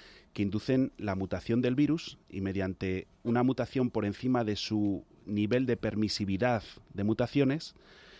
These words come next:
genera lo que se denomina la catástrofe de error. Es lo que, uno de los tratamientos, por ejemplo, antivirales que se usa frente al virus de la polio, eh, y frente al coronavirus. Eh, hay algunos, eh, uno de, uno de los antivirales que existen también es una intru-, un,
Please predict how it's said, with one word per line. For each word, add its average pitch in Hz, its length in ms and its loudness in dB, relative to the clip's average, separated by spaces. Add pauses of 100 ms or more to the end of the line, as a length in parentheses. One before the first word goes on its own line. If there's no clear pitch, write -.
(300)
genera 113 640 2 (340)
lo 104 140 -2
que 101 80 -8
se - 120 -4
denomina 113 540 0 (140)
la 92 140 -4
catástrofe 117 540 -4
de 107 80 2
error. 98 300 0 (400)
Es 101 160 -2
lo 110 120 4
que, 101 300 2
uno 107 180 0
de 117 60 4
los 113 120 -2
tratamientos, 107 460 -2
por 104 120 -4
ejemplo, 120 560 -2
antivirales 98 520 -4
que 98 120 -4
se - 120 -6
usa 101 220 -4
frente 95 260 -4
al 90 60 -4
virus 104 220 -2
de 98 80 0
la 90 100 -2
polio, 95 320 -2 (640)
eh, 90 640 0 (100)
y 120 120 -6
frente 104 360 0
al 95 140 0
coronavirus. 101 640 0
Eh, 92 260 -4
hay 104 120 0
algunos, 107 580 2
eh, 98 340 2
uno 104 280 2
de, 104 120 2
uno 104 380 0
de 107 80 4
los 104 160 0
antivirales 101 560 0
que 95 280 0
existen 123 360 -2
también 98 240 0
es - 160 -4
una 104 160 2
intru-, 101 320 -2
un, 87 300 -4